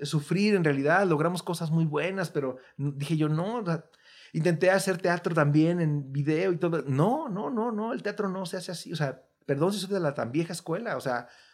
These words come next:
no, no pasaban las cosas que yo quería que pasaran, no pasaban como tenían que pasar. En fin, o sea, es una historia de ter-, es una historia de terror.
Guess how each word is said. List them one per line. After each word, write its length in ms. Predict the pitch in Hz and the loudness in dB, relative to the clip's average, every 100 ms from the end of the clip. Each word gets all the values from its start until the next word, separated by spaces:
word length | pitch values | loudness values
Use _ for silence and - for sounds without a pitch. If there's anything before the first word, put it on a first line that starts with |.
| _ _ | _ _
no, 360 | 127 135 208 311 | -4 0 0 0
no 120 | 220 | -4
pasaban 380 | 220 208 214 214 | -4 -4 -2 -2
las 140 | 180 | -4
cosas 200 | 165 175 | -4 -6
que 120 | 165 147 | -2 -2
yo 100 | 147 | -2
quería 180 | 147 | -4
que 100 | 143 | -4
pasaran, 360 | - 123 127 127 | -6 -8 -8 -8
no 80 | 123 | -8
pasaban 280 | 120 127 120 | -8 -10 -10
como 180 | 113 | -10
tenían 220 | 107 110 113 | -8 -8 -10
que 100 | 117 | -12
pasar. 440 | 117 117 120 123 _ _ _ _ _ _ _ _ _ | -10 -8 -8 -10 _ _ _ _ _ _ _ _ _
En 140 | 110 | -10
fin, 360 | 113 143 165 - - - - - | -4 -2 -2 -4 -12 -20 -20 -4
o 60 | |
sea, 120 | 123 139 | 0 2
es 160 | 147 147 | 0 0
una 80 | 214 | -2
historia 300 | 208 185 208 | -2 -2 -2
de 40 | 175 | -2
ter-, 200 | 120 - | -4 -2
es 240 | 180 240 | -2 -2
una 120 | 202 | 0
historia 280 | 147 139 120 | 0 0 -4
de 60 | 107 | -4
terror. 300 | 95 85 | -6 -8